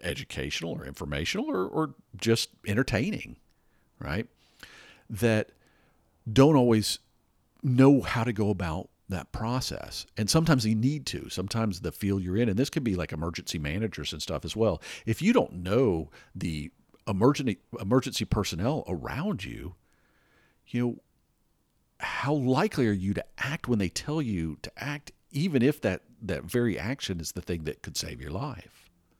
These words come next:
right? So it is about building those bonds and that trust, and it's well beyond the scope of weather. Any case, you can, you can read the abstract. If, if you're interested, I can, I can probably get you a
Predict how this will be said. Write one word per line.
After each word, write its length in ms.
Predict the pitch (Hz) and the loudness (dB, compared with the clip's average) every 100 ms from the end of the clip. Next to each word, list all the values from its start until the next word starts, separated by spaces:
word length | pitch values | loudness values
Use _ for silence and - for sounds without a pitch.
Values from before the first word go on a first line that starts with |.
| _ _ _ _ | _ _ _ _
right? 320 | - 76 135 - _ _ _ _ _ _ _ _ _ _ _ _ _ _ _ _ _ - _ _ | -10 -6 -6 -8 _ _ _ _ _ _ _ _ _ _ _ _ _ _ _ _ _ -20 _ _
So 220 | - 139 | 4 8
it 80 | 135 | 10
is 160 | 165 170 | 10 8
about 340 | 135 76 101 | 2 0 2
building 400 | 120 113 117 107 | 4 6 4 4
those 180 | 98 90 | 2 0
bonds 480 | - 98 117 104 92 | -2 0 2 0 -2
and 120 | 80 | -4
that 160 | 73 | -4
trust, 640 | - - 156 143 76 - - _ - _ _ | -6 -2 0 0 0 -4 -8 _ -20 _ _
and 520 | 104 95 98 92 90 - _ - | 0 2 0 0 -4 -10 _ -6
it's 200 | 95 101 - | -6 -6 -8
well 180 | 95 85 | -4 -4
beyond 340 | 98 76 78 | -4 -4 -4
the 60 | 76 | -6
scope 340 | - 71 71 | -6 -6 -6
of 80 | 80 | -6
weather. 400 | 80 82 65 - - - - | -4 -2 -4 -8 -14 -8 4
Any 180 | 156 | 4
case, 320 | 139 82 71 - - - - | 6 2 0 -6 -14 -20 0
you 120 | 131 | 0
can, 280 | - 160 139 | 4 2 4
you 120 | 117 | 2
can 200 | 120 120 | 4 4
read 220 | 113 160 196 | 6 2 0
the 180 | 143 | 0
abstract. 680 | 82 73 71 - 69 67 - - | 0 -2 -4 -6 -6 -6 -8 -2
If, 220 | 123 - _ | -2 -2 _
if 200 | 110 110 | -4 2
you're 100 | 135 | 4
interested, 440 | 131 123 117 107 87 | 8 8 6 2 0
I 80 | |
can, 300 | 78 90 73 - | -2 -4 -8 -8
I 100 | 90 | -8
can 400 | 80 - 76 69 - _ _ | -6 -8 -6 -8 -12 _ _
probably 240 | - 120 98 | 2 2 4
get 220 | 95 - | 0 -2
you 120 | 87 | -2
a 140 | 71 | -4